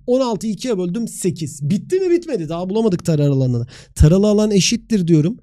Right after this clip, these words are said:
Sekiz buradaki karenin yarısı. Eksi içerisinde ne var? İki tane pi eksi iki alanında bizim orada A alanlarımız var. Onları çıkaracağız. Sekiz eksi iki pi. Eksi iki ile eksi ikiyi çarptım dört.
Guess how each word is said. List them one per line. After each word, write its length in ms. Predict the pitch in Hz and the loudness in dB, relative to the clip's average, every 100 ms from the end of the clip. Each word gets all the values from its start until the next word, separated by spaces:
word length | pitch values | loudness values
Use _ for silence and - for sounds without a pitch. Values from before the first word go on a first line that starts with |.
| - | -20
Sekiz 720 | - - 185 180 240 - - - - - | -16 -12 -10 -12 -14 -14 -16 -18 -14 -6
buradaki 640 | 135 165 240 165 151 - | -2 2 2 2 -2 -8
karenin 440 | - 208 156 196 156 | -8 -6 -6 -6 -8
yarısı. 440 | 107 101 - - _ _ _ _ _ _ | -10 -12 -16 -18 _ _ _ _ _ _
Eksi 500 | 262 - - 160 - - | -2 -2 -6 -8 -8 -8
içerisinde 640 | 190 233 233 226 247 254 | -4 -4 -4 -6 -6 -6
ne 80 | 254 | -6
var? 240 | 233 240 - _ - | -8 -10 -14 _ -8
İki 340 | 190 - 359 | -2 0 0
tane 440 | 262 220 208 269 - _ _ _ _ | 0 -4 -2 -4 -6 _ _ _ _
pi 360 | - 226 240 240 185 | -10 -6 -6 -8 -8
eksi 440 | 185 - - 185 | -8 -8 -14 -8
iki 260 | 160 156 - | -8 -6 -8
alanında 600 | 165 156 147 147 151 208 | -4 -4 -4 -6 -6 -6
bizim 180 | 170 185 | -6 -6
orada 180 | 147 196 - | -8 -8 -8
A 60 | |
alanlarımız 640 | 143 113 101 95 101 131 196 | -8 -8 -12 -14 -14 -10 -8
var. 100 | 165 | -6
Onları 280 | 131 120 110 | -4 -6 -10
çıkaracağız. 540 | - 107 120 214 - _ _ _ | -12 -12 -8 -8 -8 _ _ _
Sekiz 420 | - 226 202 214 | -4 -2 -2 -2
eksi 320 | 208 - - | -2 -2 -8
iki 400 | 135 143 - - | -8 -8 -6 -6
pi. 260 | 151 156 226 - - 185 | -4 -4 -6 -16 -4 0
Eksi 300 | 190 - 233 | 0 -2 -4
iki 180 | - | -2
ile 140 | 233 208 | -2 -2
eksi 320 | - 214 196 | -4 -6 -6
ikiyi 320 | 180 214 190 | -6 -4 -4
çarptım 520 | - 185 156 156 135 | -2 -4 -4 -4 -2
dört. 240 | 170 226 | 0 -2